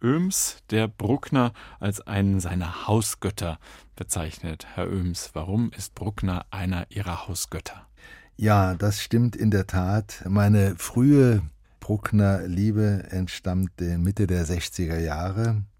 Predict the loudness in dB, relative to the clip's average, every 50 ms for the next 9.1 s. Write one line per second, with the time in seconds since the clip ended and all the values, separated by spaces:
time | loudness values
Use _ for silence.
0 | _ _ _ _ _ -6 -6 -6 -6 -6 -6 -6 -6 -8 -8 -6 -6 -6 -4 -4
1 | -4 -2 -2 -2 -2 -2 -2 0 0 2 4 4 4 2 2 0 -2 -2 -2 -2
2 | -2 -2 -2 -2 -2 -2 -2 -2 -2 0 0 -2 -2 -2 -4 -4 -4 -2 -4 -4
3 | -4 -4 -6 -8 -10 -10 -8 -8 -6 -6 -6 -4 -4 -6 -4 -4 -4 -4 -2 -2
4 | -2 -2 -2 -2 -6 -10 -12 -18 _ -20 -20 _ _ _ -4 -2 0 0 -2 -2
5 | -4 -2 0 2 2 2 2 0 -2 -4 -4 -4 -4 -4 -6 -4 -4 -4 -4 -4
6 | -4 -4 -4 -6 -6 -6 -6 -8 -8 -8 -8 -8 -8 -6 -4 -4 -4 -2 -2 0
7 | 0 0 0 0 0 0 2 2 0 -2 -4 _ _ _ _ -20 _ _ _ _
8 | -8 -6 -6 -4 -4 -2 0 2 2 0 0 0 -2 -2 0 0 0 0 0 -2
9 | -4